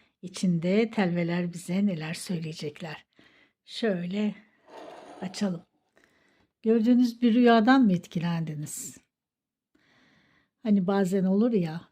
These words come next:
böyle etkisinde kalırız. Bütün günümüzü etkiler. Sevdiğimiz birini görürüz.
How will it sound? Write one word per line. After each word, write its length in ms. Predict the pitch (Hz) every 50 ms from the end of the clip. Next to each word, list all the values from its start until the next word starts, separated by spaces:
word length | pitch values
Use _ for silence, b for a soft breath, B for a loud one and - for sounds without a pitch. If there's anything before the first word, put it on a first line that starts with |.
| _ _ _ -
böyle 540 | 185 - 214 196 190 185 180 190 180 175 175 - _ _ _ _ _
etkisinde 640 | - 233 214 - - - - - 190 185 175 180 185
kalırız. 640 | - 190 165 165 165 165 156 - - - - - - b b b b b b b b -
Bütün 380 | 214 208 - - 220 208 202 190
günümüzü 440 | 190 180 180 180 175 160 - - 170
etkiler. 800 | 160 170 - - - 196 175 165 151 147 156 - - - _ _ _ _ _ _ _ _ _ _ _
Sevdiğimiz 680 | _ - 226 214 202 180 208 196 185 190 180 165 170 170
birini 320 | 202 190 180 180 180 175
görürüz. 800 | - 185 180 175 160 156 170 165 165 - - - - - - -